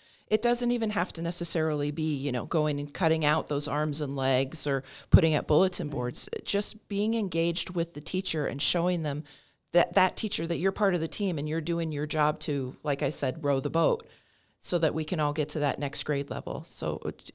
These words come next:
Speaker 1: just that contact, those little bits of, of interest that you're showing in your child shows that your child, that you're engaged in what's going on and you've got your eye on the ball,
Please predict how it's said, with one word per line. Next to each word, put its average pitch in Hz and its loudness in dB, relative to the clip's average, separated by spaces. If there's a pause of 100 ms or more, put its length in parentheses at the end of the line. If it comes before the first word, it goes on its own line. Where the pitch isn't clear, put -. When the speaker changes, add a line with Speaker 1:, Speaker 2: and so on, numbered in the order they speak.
(120)
Speaker 1:
just - 2
that - 0
contact, 185 -2
those 165 -6
little 185 0
bits 185 -4
of, - -8
of 156 -6 (160)
interest 170 -2
that - -4
you're 160 -4
showing 160 -2
in 160 -2
your 143 -4
child 160 0 (260)
shows 214 4
that 190 2
your 165 2
child, 220 2 (140)
that 139 2
you're 196 6
engaged 175 2
in 170 0
what's - 0
going 151 0
on 160 2
and 139 0
you've 156 -2
got - 0
your 143 0
eye 190 2
on 147 0
the 139 -2
ball, 135 0